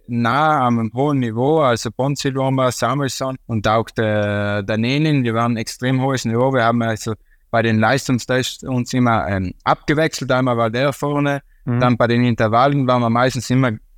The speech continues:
Speaker 1: ge-, so knapp zusammen oder da kam es am Schlusssprint an oder es wurde knapp geschossen, also dass einer eine mehr oder weniger hatte. Und da muss ich schon sagen, also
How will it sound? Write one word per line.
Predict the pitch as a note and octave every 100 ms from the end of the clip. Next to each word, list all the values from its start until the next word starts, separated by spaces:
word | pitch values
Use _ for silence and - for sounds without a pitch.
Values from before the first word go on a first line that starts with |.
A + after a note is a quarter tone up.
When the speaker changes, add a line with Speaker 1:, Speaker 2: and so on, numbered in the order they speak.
| -
Speaker 1:
ge-, | - - A#2
so | - C#3+
knapp | - C#3+ D3
zusammen | - A#2+ C3 D3 C3+
oder | B2+ B2 - _ _
da | A#2+
kam | B2+ B2+
es | A#2+
am | B2 A2+
Schlusssprint | - C#3 C#3+ - C3+ C3
an | B2 C3
oder | B2 A#2 A2+
es | A2 -
wurde | C3 B2 A#2 A2+ G#2+
knapp | G#2 - A#2+ -
geschossen, | A#2+ - C3+ -
also | A#2+ A2 A2+
dass | A2
einer | - B2+ A#2+ A#2
eine | A2+ B2+ A#2+
mehr | A#2 C3+ C3
oder | A2+ A2
weniger | C3+ C3+ B2
hatte. | B2 - B2+ - _
Und | - C3+ B2 _
da | B2 C3+
muss | D3+ C3+
ich | C3
schon | - B2+
sagen, | B2+ B2+ B2
also | A#2 B2